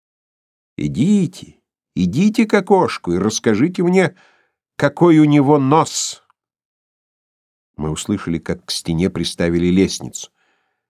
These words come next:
«Поднимайтесь же, не хотите?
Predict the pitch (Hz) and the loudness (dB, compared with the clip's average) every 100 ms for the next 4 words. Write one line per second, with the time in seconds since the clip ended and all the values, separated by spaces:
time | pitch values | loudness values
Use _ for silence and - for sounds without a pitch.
0 | _ _ _ _ - 67 87 196 180 - | _ _ _ _ -10 -4 0 2 0 -4
1 | 71 58 60 69 - - - 226 262 - | -10 -14 -14 -14 -14 -10 2 2 2 -4
2 | 220 | -14